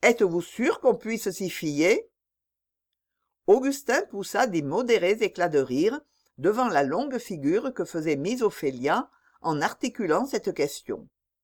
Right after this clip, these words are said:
Oh, cousine, c'est trop fort. Honnête, comme si c'était chose à espérer.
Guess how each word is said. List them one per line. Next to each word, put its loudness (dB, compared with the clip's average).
Oh, 10
cousine, 2
c'est 4
trop 6
fort. 0
Honnête, 6
comme 4
si -4
c'était 0
chose 4
à 8
espérer. 0